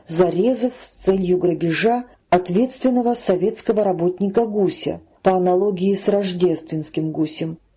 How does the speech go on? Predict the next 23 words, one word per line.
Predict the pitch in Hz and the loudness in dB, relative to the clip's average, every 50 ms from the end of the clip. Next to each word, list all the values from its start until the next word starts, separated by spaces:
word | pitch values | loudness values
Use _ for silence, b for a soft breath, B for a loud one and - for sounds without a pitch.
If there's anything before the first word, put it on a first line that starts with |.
| _ | _
неосторожного | - 269 277 262 254 - - 196 190 202 196 190 196 196 196 185 | 2 2 2 2 0 0 0 0 0 0 0 0 0 0 0 0
посетителя | 185 180 180 - 165 160 - 160 160 - 175 165 170 170 - - | 0 0 0 0 -2 -4 -6 -6 -4 -2 0 0 0 0 -2 -2
Зойкиной | - 156 143 156 151 151 147 - 156 151 156 | -4 -4 0 0 0 0 0 -4 -6 -6 -6
квартиры. | 156 - 160 160 156 - - - - - - - - _ _ _ _ _ _ _ _ _ _ _ _ _ _ _ _ _ | -6 -4 -4 -4 -4 -6 -10 -10 -10 -10 -12 -14 -16 _ _ _ _ _ _ _ _ _ _ _ _ _ _ _ _ _
Булгаков | - 190 226 226 214 202 311 320 311 302 285 254 - - - - - - | 2 2 2 2 2 2 0 0 2 0 -2 -2 -4 -10 -16 -8 -2 -2
осуждал | 247 254 - - 254 240 202 196 185 180 180 208 202 185 170 147 143 - - _ - | -2 -2 0 0 0 0 0 -2 -4 0 0 2 2 2 0 -2 -6 -10 -14 _ -4
насильственный | 175 170 165 - - 208 202 196 - - - 185 180 180 180 | -4 -4 -2 -2 -2 -4 -4 -4 -6 -6 -2 0 0 0 0
конец | - 170 165 165 165 165 165 - - - - - | 0 -2 -2 0 -2 -4 -4 -6 -8 -12 -10 -6
нэпа. | - 160 160 156 147 - - - - - _ _ _ _ _ _ _ - | -4 -2 -2 -2 -2 -4 -6 -14 -14 -16 _ _ _ _ _ _ _ -2
Писатель, | - 208 196 - 254 254 247 254 - 156 147 - | 0 0 0 2 0 0 0 0 -4 -6 -4 -4
как | - 170 170 - | -4 -4 -4 -4
сообщал | - - - 170 165 160 - - 202 196 190 180 | -4 -2 0 0 0 0 -2 0 0 0 0 0
в | 165 | 0
донесении | 175 165 170 170 165 - - - 202 190 185 180 175 175 165 - | -2 -2 -2 -2 -6 -6 -2 0 0 2 2 0 0 -2 -2 0
от | - 175 180 160 | 0 0 0 0
двадцать | 165 180 185 190 - - 180 - - | 0 0 0 0 -2 -6 -12 -14 -10
второго | - - 170 165 175 185 180 175 | -4 0 2 2 2 2 2 0
февраля | 175 - - 170 156 165 160 160 165 170 180 202 208 214 - - | -2 -2 -4 -2 0 2 0 2 2 2 0 0 -2 -6 -6 -2
тысяча | 240 240 - 185 180 - 165 | -2 0 0 0 -2 -2 -2
девятьсот | 151 165 156 160 160 - - - 165 160 - - - | -2 0 0 0 -2 -2 0 -2 -2 -2 -2 -8 -8
двадцать | 170 170 170 165 165 156 - - - - | -6 -2 0 2 2 0 0 -8 -8 -2
восьмого | 165 165 156 - - 175 160 160 160 | -2 -2 -2 -2 -2 -2 0 0 -2
года | 156 151 180 208 214 214 226 214 | -2 0 0 0 2 0 -2 -4